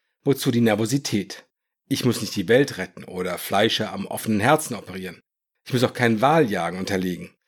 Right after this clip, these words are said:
Also nicht im wortwörtlichen Sinne. Meine Aufgabe ist, unser Marketing zu modernisieren. Klar, du musst wissen, wie du's angehst. Zunächst brauchst du eine Grundidee. Die hat mir bis dato gefehlt.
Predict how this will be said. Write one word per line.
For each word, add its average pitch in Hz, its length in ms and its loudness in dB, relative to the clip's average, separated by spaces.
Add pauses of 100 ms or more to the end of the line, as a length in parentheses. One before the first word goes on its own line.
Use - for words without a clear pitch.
(240)
Also 107 300 0 (300)
nicht 120 340 2
im 92 100 -2
wortwörtlichen 92 640 0
Sinne. 82 220 -12 (840)
Meine 175 380 4
Aufgabe 123 400 2
ist, - 460 -6 (100)
unser 95 260 -2
Marketing 120 500 0
zu 123 120 -6
modernisieren. 131 640 0 (180)
Klar, 110 480 0
du 101 60 -10
musst 95 280 -6
wissen, 104 340 0
wie 90 60 -4
du's 87 140 -8
angehst. 147 640 0 (280)
Zunächst - 540 2
brauchst 131 260 -2
du - 40 -2
eine 143 180 2
Grundidee. 98 680 -4 (640)
Die 135 380 2
hat 156 160 0
mir 156 140 4
bis 147 180 0
dato 117 320 2
gefehlt. - 560 -4